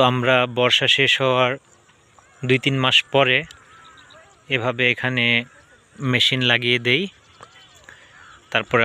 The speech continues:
আমরা পানি সেচি, then এ মাছ ধরা হয়। বিগত বেশ কয়েক বছর যাবতই আমরা এখান থেকে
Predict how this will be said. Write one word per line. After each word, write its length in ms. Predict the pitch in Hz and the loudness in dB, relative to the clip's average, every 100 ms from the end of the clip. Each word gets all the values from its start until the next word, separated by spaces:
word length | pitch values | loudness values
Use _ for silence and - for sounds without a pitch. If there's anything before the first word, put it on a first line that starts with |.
| 117 | 0
আমরা 240 | 117 117 117 113 131 | -2 -2 -2 -2 -2
পানি 180 | 123 120 - | -2 -2 -4
সেচি, 340 | 123 - 135 170 - - - - - _ - - - _ _ - - 107 | -4 -2 -2 -2 -8 -20 -20 -20 -20 _ -20 -20 -20 _ _ -18 -8 0
then 280 | 110 107 107 107 120 - - - _ 127 | 2 2 -2 -8 -14 -20 -20 -20 _ -4
এ 20 | 117 | 0
মাছ 140 | 113 104 | 0 0
ধরা 180 | 104 110 107 | -2 -2 0
হয়। 160 | 110 147 - - - - _ - - - _ - | 0 -2 -8 -20 -20 -20 _ -20 -20 -20 _ -4
বিগত 240 | 135 147 156 143 | 0 0 0 -2
বেশ 120 | 143 - | -2 -2
কয়েক 160 | 151 147 | -2 -2
বছর 200 | 147 - 151 | -4 -2 0
যাবতই 300 | 143 139 - 123 | 0 -2 -2 -2
আমরা 200 | 120 117 113 - - - - - | 0 0 0 -6 -20 -20 -20 -8
এখান 160 | 123 123 117 | -4 -4 -4
থেকে 160 | 120 | -4